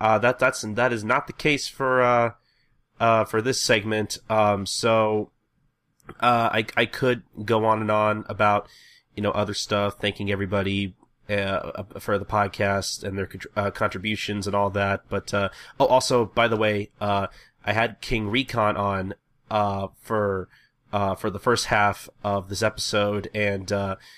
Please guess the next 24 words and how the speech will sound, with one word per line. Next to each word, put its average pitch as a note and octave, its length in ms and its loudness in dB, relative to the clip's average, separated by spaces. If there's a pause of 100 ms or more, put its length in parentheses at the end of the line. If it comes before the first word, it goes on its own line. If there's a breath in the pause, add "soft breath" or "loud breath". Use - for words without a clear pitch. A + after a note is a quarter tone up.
(420 loud breath)
uh, G#2 200 4
he A2+ 220 0
is G#2+ 180 -2
obviously A2+ 680 0
still A2 360 0
with G#2+ 240 0
me G2+ 240 -2
for G2+ 380 -2
the - 80 -8
feedback G#2 480 -2
segment, G2 640 -2 (120)
uh, G2 320 -2
even G#2 260 -4
though G2+ 120 2
it - 80 -2
went G2+ 160 0
on G2 100 -2
so G2 220 -4
long. F#2+ 420 -4
So, F#2+ 400 -4
uh, F#2+ 240 -2 (640 loud breath)
you A2 100 -2
know, G#2 180 2
uh, G2+ 300 0